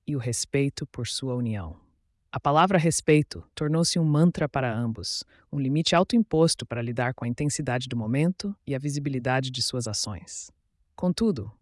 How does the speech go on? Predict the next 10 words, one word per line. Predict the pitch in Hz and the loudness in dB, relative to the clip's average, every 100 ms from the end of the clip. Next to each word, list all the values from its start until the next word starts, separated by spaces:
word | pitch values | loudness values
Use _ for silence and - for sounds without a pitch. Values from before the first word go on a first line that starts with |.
| - | -4
como | 208 226 | 4 6
a | |
vida | 180 170 160 143 | 6 4 4 4
dentro | 135 180 220 170 | 6 6 6 0
de | 143 | 0
um | 139 | -2
reality | 127 131 123 110 | 0 0 0 -2
show | 107 - 143 95 - | -2 0 0 -2 -4
pode | 123 120 | -6 -2
subverter | - 165 151 135 120 - 131 92 | -2 0 -2 -2 -2 -2 -2 -4